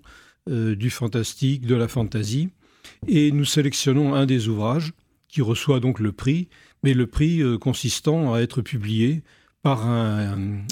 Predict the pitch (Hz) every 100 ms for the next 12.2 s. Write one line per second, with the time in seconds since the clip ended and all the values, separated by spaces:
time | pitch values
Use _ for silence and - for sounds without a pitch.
0 | - - 131 107 110 127 131 117 110 143
1 | - 127 - - 123 - 120 113 147 175
2 | - _ _ _ - - 127 - 113 113
3 | 131 110 110 113 131 110 98 117 156 185
4 | - - - - - 139 120 143 139 -
5 | - 127 120 113 113 110 110 113 120 117
6 | 110 110 107 107 104 - 131 123 123 113
7 | 139 131 113 143 120 110 107 127 - 131
8 | 107 104 110 - 120 127 - 127 107 101
9 | 104 127 143 170 - _ _ _ _ 123
10 | 104 101 98 92 110 127 - 107 - 165
11 | 156 113 120 165 - 107 107 107 - 170
12 | -